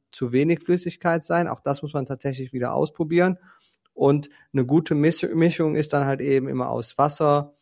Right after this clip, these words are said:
elektrolytehaltigem Getränk, ähm, manchmal auch einem isotonischen Getränk.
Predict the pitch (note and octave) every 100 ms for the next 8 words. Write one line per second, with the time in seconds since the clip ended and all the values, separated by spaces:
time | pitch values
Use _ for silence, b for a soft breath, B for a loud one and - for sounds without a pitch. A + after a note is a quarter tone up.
0 | b - A#2+ A#2 - C3 D3+ D#3 D3 C3+
1 | C#3+ C3+ B2+ B2+ - B2+ C3 B2+ _ _
2 | _ _ _ - A#2 A2+ G#2+ G#2+ C3+ C#3
3 | C#3 B2+ B2 B2 A#2+ A#2+ A2+ - E3 E3
4 | D3 C#3 C3 - C#3 C3+ C3